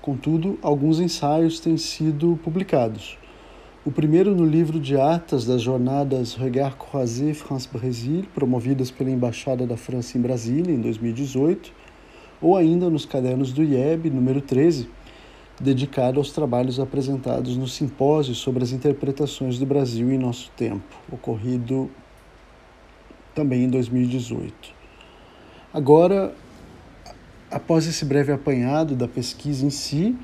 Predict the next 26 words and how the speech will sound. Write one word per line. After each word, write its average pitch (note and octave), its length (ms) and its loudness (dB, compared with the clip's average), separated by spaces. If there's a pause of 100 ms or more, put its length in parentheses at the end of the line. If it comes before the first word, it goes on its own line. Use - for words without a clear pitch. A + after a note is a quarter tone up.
(440)
lançamos E3+ 500 4
algumas F3 320 2
palavras D3 580 2
sobre E3+ 360 0
os - 80 -8
projetos B2 580 -2
da C#3+ 100 0
unesco E3+ 500 0
e, E3+ 40 -2
por G3+ 160 -2
fim, F3+ 340 -2 (460)
um E3 100 0
olhar D3+ 340 4
sobre D3+ 300 0
algumas D#3+ 380 2
fontes E3+ 540 0
que - 140 -4
informam D#3+ 600 2
o C3+ 40 2
envolvimento D3 680 0
especificamente D#3 1040 -4
de C#3 120 -4
Gilberto B2+ 400 -4
Freire B2+ 520 -4 (140)
nesses B2+ 320 -8
trabalhos. - 720 -8